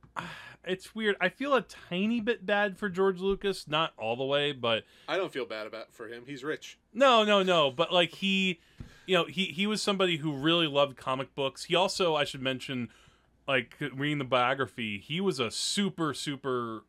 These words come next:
Speaker 1: Uncle Scrooge fan.
Speaker 2: Huh.
Speaker 1: And fan of, like, uh, Donald Duck and, like, Uncle Scrooge comics. Well, th-, you know the story that Raiders of the Lost Ark, some of the premise of that was taken from an Uncle Scrooge
Speaker 2: Yeah,
Speaker 1: comic.
Speaker 2: I think I've heard that.
Speaker 1: Yeah.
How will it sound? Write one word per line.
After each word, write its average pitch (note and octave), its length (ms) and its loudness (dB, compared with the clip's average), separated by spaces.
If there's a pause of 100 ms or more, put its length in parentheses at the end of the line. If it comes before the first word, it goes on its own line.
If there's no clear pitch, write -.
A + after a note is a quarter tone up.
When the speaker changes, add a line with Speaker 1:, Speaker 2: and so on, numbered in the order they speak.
(120)
Speaker 1:
Uncle D3 260 -4
Scrooge C3+ 460 -6
fan. E2+ 340 -6 (420)
Speaker 2:
Huh. - 60 -10 (220)
Speaker 1:
And C3 200 -2
fan C#3 280 2
of, C3 240 -4
like, B2 320 0
uh, A2+ 140 0
Donald A#2 380 -2
Duck A#2 280 -2
and, G2 320 -10 (200)
like, A2+ 300 -6
Uncle B2 200 -10
Scrooge B2+ 360 -10
comics. F2 540 -12 (340)
Well, D#3 260 2
th-, D#3+ 280 -8
you E3+ 160 0
know E3 80 4
the C#3 140 -8
story D3+ 380 0
that B2+ 180 -2
Raiders B2+ 260 0
of B2 80 -10
the A#2+ 60 -6
Lost A#2+ 280 -2
Ark, A#2 380 -4
some A2+ 220 -8
of G#2+ 140 -10
the G#2 340 -2 (640)
premise A#2+ 340 -4
of G2+ 140 -12
that G#2+ 260 0
was A2+ 160 -12
taken G#2 260 -8
from G#2+ 140 -14
an G#2 80 -8
Uncle G#2 220 -10
Scrooge G#2+ 680 -12
Speaker 2:
Yeah, F3+ 140 -4
Speaker 1:
comic. D#3 180 0
Speaker 2:
I A#2+ 40 -4
think D#3+ 100 -8
I've E3 100 -8
heard E3+ 200 -10
that. G2+ 280 -14
Speaker 1:
Yeah. C3 380 2